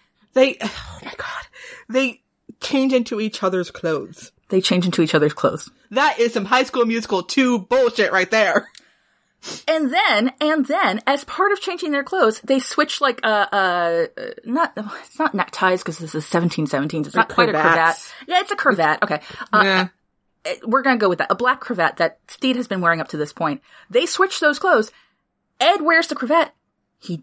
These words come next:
Speaker 2: doesn't take the cravat off for the rest of the show.
Speaker 1: The enti-, the last shot we see of him,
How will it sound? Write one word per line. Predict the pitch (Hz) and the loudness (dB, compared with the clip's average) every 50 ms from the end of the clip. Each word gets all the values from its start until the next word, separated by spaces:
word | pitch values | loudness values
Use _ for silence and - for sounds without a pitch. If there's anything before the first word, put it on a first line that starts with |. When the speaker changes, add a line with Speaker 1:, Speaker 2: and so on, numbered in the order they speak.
| _ - | _ -6
Speaker 2:
doesn't | - 170 185 180 220 208 - - - | -4 -4 0 2 2 2 2 0 -8
take | - - 175 170 - - | -8 -4 -4 -4 -4 -6
the | - - | -14 -10
cravat | - - - 165 147 - 147 151 160 160 | -10 -6 -2 -2 -2 0 0 -2 0 2
off | 156 151 156 - - | 2 2 2 0 -2
for | - - | -8 -10
the | 151 - - | -10 -8 -6
rest | - 143 - - - - | -6 -4 -4 -4 -6 -8
of | - | -8
the | - - | -6 -4
show. | - - - - - - - - _ _ _ - | -4 -4 -4 -6 -10 -12 -14 -14 _ _ _ -4
Speaker 1:
The | 190 180 175 170 - _ - | -2 -2 -2 -2 -4 _ -10
enti-, | - - - - - | -8 -6 -6 -6 -2
the | 196 202 196 | -2 0 0
last | 196 196 196 208 214 214 - | 2 2 2 2 0 0 -2
shot | - 214 190 170 | -2 -2 -2 0
we | 170 165 | -2 -4
see | 165 - - - 185 180 | -6 -6 -8 -6 -2 0
of | 175 170 - | 0 0 0
him, | - 160 143 - | -4 -8 -10 -10